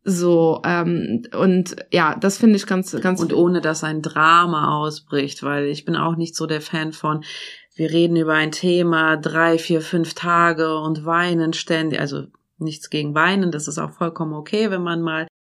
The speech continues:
Speaker 2: ein Tränchen ver-, vergießt, das ist ja auch, äh, Relief, also so ein bisschen befreiend,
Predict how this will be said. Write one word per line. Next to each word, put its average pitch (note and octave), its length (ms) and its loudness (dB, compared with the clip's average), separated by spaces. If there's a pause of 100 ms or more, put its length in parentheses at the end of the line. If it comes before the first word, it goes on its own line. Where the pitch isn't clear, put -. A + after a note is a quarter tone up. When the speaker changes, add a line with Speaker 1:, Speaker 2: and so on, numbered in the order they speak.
(220)
Speaker 2:
ein D#3+ 120 0
Tränchen F#3 520 0
ver-, E3 640 2
vergießt, E3 1080 0
das E3 140 2
ist D#3 120 -4
ja D#3 200 0
auch, D#3 240 0
äh, D3+ 400 -2 (100)
Relief, E3 600 2
also D3 280 0
so C#3+ 220 -2
ein C#3 340 -2
bisschen D3+ 420 -4
befreiend, E3+ 640 0